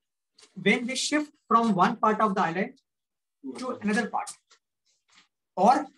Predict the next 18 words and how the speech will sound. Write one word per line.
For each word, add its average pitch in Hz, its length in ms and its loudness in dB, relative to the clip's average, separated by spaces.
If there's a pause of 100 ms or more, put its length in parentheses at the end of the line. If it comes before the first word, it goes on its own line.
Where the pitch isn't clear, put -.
(140)
we 208 140 6
shift 247 340 -2
from 220 300 6
one 202 200 4
set 208 240 0
of 208 160 2
characters 196 720 -2 (600)
to 226 120 0
another 214 260 4
set 202 200 0
of 202 140 0
characters. - 680 -8 (500)
Okay, 247 300 -2 (240)
like 185 220 4
Act - 440 2
two, 277 140 6
Scene 247 340 4
one 180 320 4